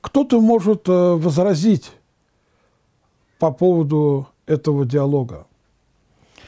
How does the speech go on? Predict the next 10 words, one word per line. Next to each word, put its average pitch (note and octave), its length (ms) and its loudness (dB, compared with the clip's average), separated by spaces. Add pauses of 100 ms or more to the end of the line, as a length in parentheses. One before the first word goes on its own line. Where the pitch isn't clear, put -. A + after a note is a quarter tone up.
(400)
Мы, E3+ 220 0
христиане, G#3 960 2
знаем, G#3 760 2 (600)
что - 220 -2
делами F3+ 520 0
закона G#3 840 0 (400)
не D#3+ 120 -2
оправдается F3+ 840 0
перед C#3+ 300 -4
Богом E3 600 0